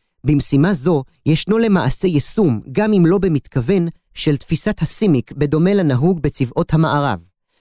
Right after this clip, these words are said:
תיאום צבאי מול גורמים אזרחיים לא רשמיים בסביבה עוינת להעברת סיוע אזרחי הומניטרי כאמצעי לבידול בין האוכלוסייה לגורמים עוינים בשטח עוין.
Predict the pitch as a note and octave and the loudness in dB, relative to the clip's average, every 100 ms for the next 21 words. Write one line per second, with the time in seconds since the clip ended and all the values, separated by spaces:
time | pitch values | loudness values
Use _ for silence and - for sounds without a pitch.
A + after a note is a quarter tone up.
0 | _ - - G#3+ A3 - D#3 - G3+ F#3 | _ -6 -2 2 0 0 -4 0 2 4
1 | D3+ C3 C3 D3 G3 C3+ C3 A2+ - D#3+ | 4 0 0 2 2 0 -2 -4 0 2
2 | E3+ C3 E3 E3+ - C3 A#2 E3 F3+ C3+ | 4 2 0 -2 -4 -2 0 2 2 0
3 | - A#2+ A#2+ E3 B2 D#3 D#3+ A#2 - _ | -4 -4 -2 -2 -2 0 0 0 -6 _
4 | - C#3 C#3 D3 C3 C#3 G3 - D3 E3 | -4 0 2 2 2 -2 -2 -4 0 2
5 | G3 - C3+ B2+ C3 F#3+ D#3 B2+ A#2 - | 0 0 -2 -2 -2 2 2 2 -2 -2
6 | G#3 B2+ A#2 A2+ _ _ - D#3+ D3+ F3+ | -4 -2 -4 -6 _ _ -2 0 0 -2
7 | G#3 G#3+ E3+ C#3 B2+ G3+ F#3 D#3 E3 C#3+ | 0 2 0 -2 0 2 2 2 0 0
8 | B2 - A#2+ - C#3 D3 F3 F#3+ C#3 B2 | 0 -4 -6 -4 0 2 2 2 0 0
9 | B2 C3+ F#3 - C3 C3+ F3+ G3+ C#3+ - | 0 2 2 2 2 4 4 4 0 -2
10 | F3 F#3 - F#3+ E3+ G#2+ E2+ | -4 -4 -2 0 0 0 -6